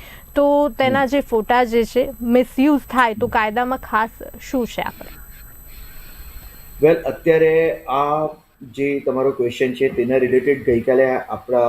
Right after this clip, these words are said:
Speaker 2: આપણે એમ કહી શકીએ છીએ કે, અ, આપણા ઇન્ડિયામાં there has been some positive reformations કે જેનું ઇમ્પ્લિમેન્ટેશન આપણે ટ્વેન્ટીએથ of this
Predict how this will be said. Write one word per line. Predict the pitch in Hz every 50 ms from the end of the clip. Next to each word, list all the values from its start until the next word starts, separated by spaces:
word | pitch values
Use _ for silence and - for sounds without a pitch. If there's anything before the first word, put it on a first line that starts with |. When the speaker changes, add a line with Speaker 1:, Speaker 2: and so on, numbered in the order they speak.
| 120 120 120 120 120 - - _ _ _ _ _ -
Speaker 2:
આપણે | 113 - 127 120
એમ | 120
કહી | 117 131 131 131
શકીએ | 123 135 120 - 127 123 120
છીએ | 123 - 123
કે, | 123 - 127 123 123 123 123 120 123 - - _ _ _ _ _ _ -
અ, | - 120 123 120 117 117 117 120 120 113 117 - _ _ _ -
આપણા | 120 117 - 131 131 123 123 120 120 120 123 - - _ - _ _ _
ઇન્ડિયામાં | 135 135 135 135 147 143 131 113 107 98 95 104 _ _ _ 110
there | 123 123 127 131 123
has | 120 120 117 127
been | 135 131
some | 127 - - 135 127 - -
positive | 123 117 120 127 123 139 135 123 120
reformations | 120 113 - 127 120 127 127 123 - 156 160 160 - - _ _ - - _ _ _
કે | - 127 131
જેનું | 123 113 123 123 131 135 131 131 127 117 - _ _ _ _
ઇમ્પ્લિમેન્ટેશન | 135 135 127 120 - 143 139 139 135 127 117 135 127 123 - 127
આપણે | 123 120 - 135 127 123
ટ્વેન્ટીએથ | - 131 117 120 113 - 147 147 147 143 143 - - _ _ _ _ _ _ _
of | - 131 120 113 131
this | 127